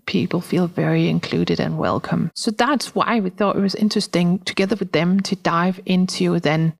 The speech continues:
what is then the Nordic model for, for working with this area for both the more hard, hardcore areas of protections against terrorism, but also with the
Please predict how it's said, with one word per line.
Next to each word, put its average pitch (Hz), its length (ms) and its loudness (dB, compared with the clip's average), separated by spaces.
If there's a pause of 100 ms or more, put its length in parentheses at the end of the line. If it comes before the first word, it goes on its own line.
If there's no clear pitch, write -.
(120)
what 180 260 0
is 196 120 -2
then 170 200 0
the 165 60 2
Nordic 170 400 0
model 156 380 0
for, - 340 -2
for - 180 -10
working 190 400 0
with 170 160 0
this 165 180 -2
area 170 420 2
for 139 420 -2 (100)
both 175 280 0
the 165 100 0
more 165 220 2
hard, 202 400 0
hardcore 190 520 0
areas 170 440 0
of - 120 -6
protections 160 600 -2
against 160 380 -2
terrorism, 202 480 0
but 175 200 0
also 156 540 0 (560)
with - 220 -4
the 156 180 0